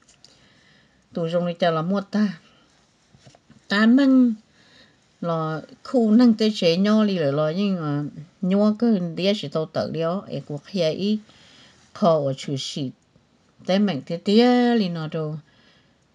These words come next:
Tê hải này mong, tao nó tao bao. Ấy nhớ rồng này nữa, nhớ tiền này. Lòm luôn cụ thiên nó,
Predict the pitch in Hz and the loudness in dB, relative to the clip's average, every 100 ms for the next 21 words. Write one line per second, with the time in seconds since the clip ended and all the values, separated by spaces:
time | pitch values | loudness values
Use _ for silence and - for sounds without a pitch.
0 | _ _ _ - 175 190 196 175 151 190 | _ _ _ -2 0 2 -2 -2 -2 -2
1 | 180 185 208 208 202 _ 175 160 165 156 | -2 0 2 0 -2 _ -6 -6 -6 -6
2 | 160 165 165 202 226 214 - _ _ _ | -6 -6 -2 0 2 0 -8 _ _ _
3 | _ _ _ _ _ - _ - 170 160 | _ _ _ _ _ -20 _ -16 -8 -2
4 | 185 220 180 196 214 214 233 240 247 214 | 2 2 2 2 4 4 4 2 0 -2
5 | - - - - 214 202 185 165 202 214 | -6 -20 -20 -4 -2 2 2 2 2 2
6 | 202 185 - _ _ _ _ _ _ _ | 0 -4 -8 _ _ _ _ _ _ _
7 | _ _ _ - 170 180 233 220 160 - | _ _ _ -4 0 4 4 4 0 0
8 | 214 220 190 170 170 | 2 4 4 0 -4